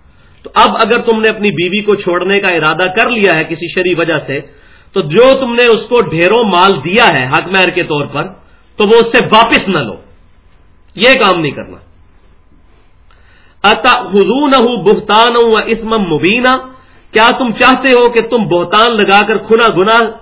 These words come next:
کر لو؟ یعنی یہ حرام کا پیسہ تم اپنے استعمال میں لے آؤ۔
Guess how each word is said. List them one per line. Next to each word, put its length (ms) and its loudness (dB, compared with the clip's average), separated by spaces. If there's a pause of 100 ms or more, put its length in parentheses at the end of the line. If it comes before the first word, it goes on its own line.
کر 180 -4
لو؟ 200 -2 (360)
یعنی 160 -2
یہ 280 2
حرام 540 0
کا 120 0
پیسہ 340 0
تم 220 0 (160)
اپنے 240 -4
استعمال 500 0
میں 180 -2 (460)
لے 220 0 (100)
آؤ۔ 80 -2